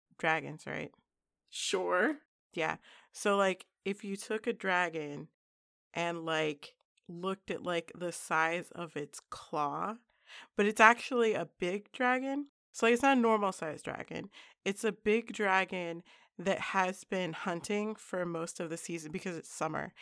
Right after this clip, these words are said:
Speaker 1: It's been
Speaker 2: <laughs>
Speaker 1: hunting for a couple of months. And so,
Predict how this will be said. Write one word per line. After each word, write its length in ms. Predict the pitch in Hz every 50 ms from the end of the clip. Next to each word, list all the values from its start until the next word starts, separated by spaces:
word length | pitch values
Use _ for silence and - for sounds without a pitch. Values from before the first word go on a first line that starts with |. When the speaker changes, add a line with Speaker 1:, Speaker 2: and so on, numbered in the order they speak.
| - - - - -
Speaker 1:
It's 160 | - 196 196 -
been 180 | - 208 196
Speaker 2:
<laughs> 120 | - - 247
Speaker 1:
hunting 580 | 190 185 185 - 440 170 160 160 156 160 170 - _ - -
for 360 | - 190 185 180 170 165 160
a 100 | - -
couple 360 | - - 196 175 - 190 180
of 120 | 180 160 156
months. 440 | 156 160 160 165 185 196 - - - - - - - - - -
And 140 | 175 185 -
so, 180 | - 196 180